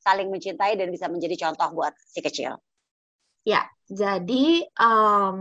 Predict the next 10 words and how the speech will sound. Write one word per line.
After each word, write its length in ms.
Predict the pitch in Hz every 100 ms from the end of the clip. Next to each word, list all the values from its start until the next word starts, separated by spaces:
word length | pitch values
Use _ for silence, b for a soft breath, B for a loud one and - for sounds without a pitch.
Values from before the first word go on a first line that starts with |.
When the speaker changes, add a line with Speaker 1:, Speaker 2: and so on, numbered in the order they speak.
| 196
Speaker 2:
selain 560 | 233 214 190 185 202 196
kalau 160 | 208 208
komunikasi 640 | - 202 202 196 208 226
sih 80 | 233
udah, 320 | 220 196 180 190
udah 240 | 190 185 175
inilah 400 | 196 226 208 170
ya, 180 | 185 208 -
udah 400 | 190 185 185 185
benar-benar 560 | 190 175 190 180 190